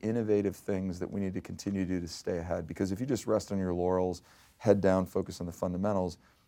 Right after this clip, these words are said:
you are not gonna get those breakthroughs. They're gonna be those things that will continue to be, you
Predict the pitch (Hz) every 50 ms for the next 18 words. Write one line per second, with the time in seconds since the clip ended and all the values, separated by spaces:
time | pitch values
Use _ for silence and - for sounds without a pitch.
0 | _ _ - 101 104 107 107 101 98 101 92 95 98 92 - - 98 90 92 87
1 | 90 90 90 90 87 - _ _ _ _ _ - 95 87 90 - - 98 98 95
2 | - - 95 90 90 87 82 92 101 92 87 90 90 90 90 90 87 80 - -
3 | 95 92 87 87 82 85 82 - 87 82 - - 90 92 87 87 80 87 87 87
4 | 82